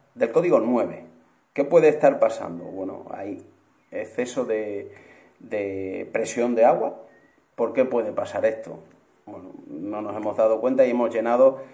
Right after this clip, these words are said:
en exceso, estuvimos purgando, bueno, pues podemos vaciar, ¿no? Hasta que la quedemos en uno coma cinco bares en frío, siempre en frío, ¿vale? El detector también o el sensor de presión puede estar fallando.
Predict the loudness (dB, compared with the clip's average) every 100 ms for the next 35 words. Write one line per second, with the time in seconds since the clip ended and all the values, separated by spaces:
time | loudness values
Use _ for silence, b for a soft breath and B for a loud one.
0 | B -10 -6 -2 -2 -4 -8 -8 -6 -6
1 | -6 2 2 2 -4 -6 -12 -14 -10 -8
2 | -6 -10 -12 B B B _ -2 -2 0
3 | 4 4 2 -6 -10 -12 -20 _ -6 -2
4 | -4 -2 -4 -2 -2 -2 -4 -2 0 0
5 | 4 4 4 2 2 0 4 4 6 4
6 | 0 -8 -6 -4 -4 -6 -6 -4 -2 -2
7 | -4 -10 -18 -20 b b b _ 2 4
8 | -2 B B B B -8 0 2 0 -2
9 | -4 -6 2 4 4 2 2 0 2 2
10 | 0 -4 -6 -2 0 0 -4 -4 -4 -2
11 | -4 -4 -6 -10 -6 2 2 2 -2 -6